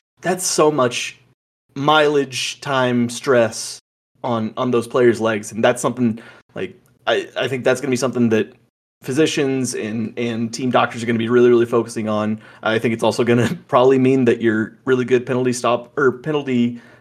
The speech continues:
uh, kick goalkeepers are going to be, be-, become massive <laughs> assets. So that's, I don't know.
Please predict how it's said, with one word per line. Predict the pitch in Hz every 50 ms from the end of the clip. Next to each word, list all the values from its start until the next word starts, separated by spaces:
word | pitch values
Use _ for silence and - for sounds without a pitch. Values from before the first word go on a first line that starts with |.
| - -
uh, | - 113 117 117 117 110 98 92 -
kick | - - 139 110 - - - - _ _ _ _ _ _ _ _ _ - - - -
goalkeepers | - - - 180 170 156 - - 135 120 - 113 113 120 110 - -
are | 120
going | 110 117 120 117 117 113
to | 110 117
be, | 101 110 110 113 107 107 110 - _ _ _ _ _ _ _ _ _ _ _ -
be-, | - 127 120 120 135
become | 135 120 110 117 - 135 117 113 110 110
massive | 113 123 127 123 120 127 120 104
<laughs> | -
assets. | 117 107 - - - - 127 - - - -
So | - 120
that's, | 110 120 120 120 - - - - - - - - -
I | 170
don't | 170 147
know. | 127 110 - -